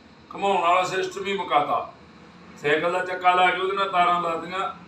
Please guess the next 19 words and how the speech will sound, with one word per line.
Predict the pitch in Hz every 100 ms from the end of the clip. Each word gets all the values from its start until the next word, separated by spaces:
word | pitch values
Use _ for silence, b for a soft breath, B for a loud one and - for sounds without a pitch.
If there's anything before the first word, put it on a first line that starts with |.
| -
ਸਾਈਕਲ | - 160 170 175
ਦਾ | 185
ਚੱਕਾ | 175 180
ਚਾਰ | 175 180 175
ਸਪੀਡੋਂ | 170 160 170 135
ਖਿੱਚਦਾ | 139 135 156
ਸੀ। | - - - - - - - - - - - - - - - - -
ਸਾਰਿਆਂ | 139 170 190
ਨੂੰ | 196
ਪਤਾ | 175 170
ਲੱਗ | 165 160
ਗਿਆ, | 160
ਸਾਰਿਆਂ | 151 175 208 208 208
ਨੇ | 175
ਸਾਈਕਲ | 175 170
ਦੇ | 170 -
ਚੱਕੇ | - -
ਟੰਗ | - 139 127
ਤੇ | 127